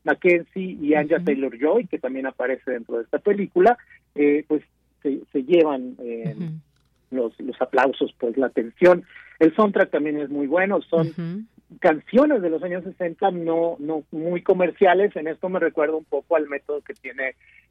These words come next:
Speaker 1: por ejemplo, Tarantino para escoger las canciones que van dentro de sus películas. Creo
Speaker 2: Ajá.
Speaker 1: que Wright hace algo muy parecido y, y, y checan por completo, pues, con las acciones que se están contando. Creo que queda una reflexión acerca
Speaker 2: Ujú.
Speaker 1: precisamente,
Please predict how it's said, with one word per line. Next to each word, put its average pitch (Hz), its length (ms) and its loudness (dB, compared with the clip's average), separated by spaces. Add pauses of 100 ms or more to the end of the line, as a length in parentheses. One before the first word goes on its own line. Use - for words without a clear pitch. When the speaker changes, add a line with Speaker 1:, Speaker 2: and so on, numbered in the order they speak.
Speaker 1:
por 139 120 0
ejemplo, 139 260 2
Tarantino 147 640 4
para 127 220 2
escoger 131 400 -2
las 139 140 0
canciones 143 580 0
que 139 140 0
van 127 220 2
dentro 127 360 0
de 120 80 -4
sus - 180 -20
películas. 156 560 -2
Creo 147 160 0
Speaker 2:
Ajá. 160 120 -6
Speaker 1:
que 147 180 0 (360)
Wright 185 400 4
hace 147 200 -10
algo 147 200 -4
muy 196 320 -6
parecido 120 600 -8
y, 139 520 -8 (280)
y, - 80 -12
y 127 120 -10 (200)
checan 226 380 6
por 147 160 -2
completo, 151 580 -2 (320)
pues, 160 200 0
con 165 160 -6
las 143 160 -8
acciones 143 400 -10
que 139 80 -6
se 131 100 -18
están 127 340 -10 (380)
contando. 156 520 -2
Creo 320 200 4
que 302 100 0
queda 254 140 6
una 240 140 -4
reflexión 190 420 -6
acerca 190 360 -4
Speaker 2:
Ujú. - 80 -6
Speaker 1:
precisamente, 185 760 -2